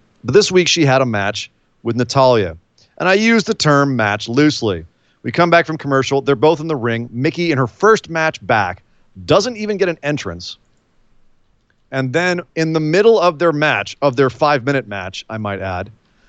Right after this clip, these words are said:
Seth Rollins and Buddy Murphy come out to harangue Samoa Joe about Rey Mysterio. So we stop calling this match in the middle of it to just deal with Seth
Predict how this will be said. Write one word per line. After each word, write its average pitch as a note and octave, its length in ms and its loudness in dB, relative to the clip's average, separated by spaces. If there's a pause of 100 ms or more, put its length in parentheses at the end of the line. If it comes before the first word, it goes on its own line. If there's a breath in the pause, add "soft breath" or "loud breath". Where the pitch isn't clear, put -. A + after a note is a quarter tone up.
(160)
Seth G#3 320 2
Rollins D#3 380 2
and C#3 100 -2
Buddy B2 220 -2
Murphy A#2 260 -6
come A2+ 220 -6
out G#2+ 280 -4
to B2 140 -6
harangue D#3+ 640 0
Samoa C3 420 2
Joe G2+ 440 -2 (460)
about B2+ 540 2 (120)
Rey G#2 180 -6
Mysterio. G2+ 600 -4 (480)
So D#3 220 2
we D#3 200 0
stop - 460 0
calling C4 640 2
this C#3 360 -2
match - 520 -8 (540)
in D4+ 220 -2
the D4+ 40 0
middle C4+ 360 0
of E2+ 100 -6
it C#2+ 100 -20 (1080)
to D3+ 120 -4
just F3 280 -2
deal F3 200 0
with D#3+ 120 -2
Seth C3+ 420 -2